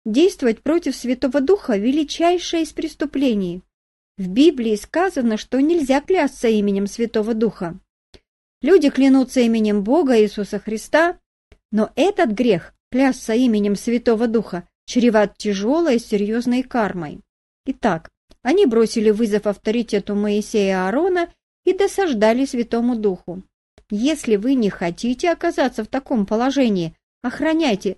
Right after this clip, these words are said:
свои мысли, чувства и поступки. Кара Святого Духа сошла на них. Земля разверзлась и поглотила Корея, Дафана, Аверона и их семьи. Огонь сошёл с небес.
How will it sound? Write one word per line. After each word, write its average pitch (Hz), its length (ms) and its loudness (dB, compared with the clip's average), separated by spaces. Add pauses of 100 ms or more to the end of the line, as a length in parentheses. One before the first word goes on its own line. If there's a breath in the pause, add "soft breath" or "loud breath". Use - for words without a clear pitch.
свои 208 300 0
мысли, 240 500 -2
чувства 233 560 -6
и 220 80 -4
поступки. 240 720 -6 (1600)
Кара 202 280 0
Святого 214 500 0
Духа 302 300 -2
сошла 262 460 0
на 180 140 -2
них. 170 300 -8 (580 loud breath)
Земля 247 400 6
разверзлась 254 800 0
и 269 100 0
поглотила 254 880 0
Корея, 233 480 0
Дафана, 220 720 0
Аверона 214 720 0
и 208 200 0
их 240 120 -6
семьи. 185 500 -2 (460)
Огонь 208 420 0
сошёл 254 480 0
с - 100 -8
небес. 233 480 -2